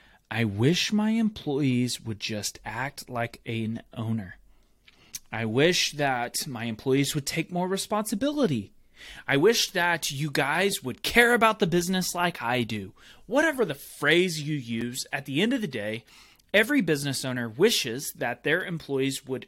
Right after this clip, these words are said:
treat the business as they treat the business. Every business owner just wishes that their employees would act like an owner.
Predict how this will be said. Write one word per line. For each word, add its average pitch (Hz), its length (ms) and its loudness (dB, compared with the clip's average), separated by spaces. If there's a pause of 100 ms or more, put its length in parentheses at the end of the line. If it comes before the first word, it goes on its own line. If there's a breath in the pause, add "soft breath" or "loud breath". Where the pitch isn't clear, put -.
treat 285 500 -2
the 156 160 -4
business 139 480 -2 (760 loud breath)
as 139 260 -2
they 220 340 0
treat 131 300 -6
the 123 60 -12
business. - 540 -12 (340 soft breath)
Every 208 300 0
business 156 420 -4
owner 147 280 -6
just 180 240 -8
wishes 214 380 -2
that 175 140 -8
their 185 120 -4
employees 196 480 -6
would 180 220 -8 (360 loud breath)
act 175 240 2
like 220 200 0
an 233 80 2
owner. 240 300 0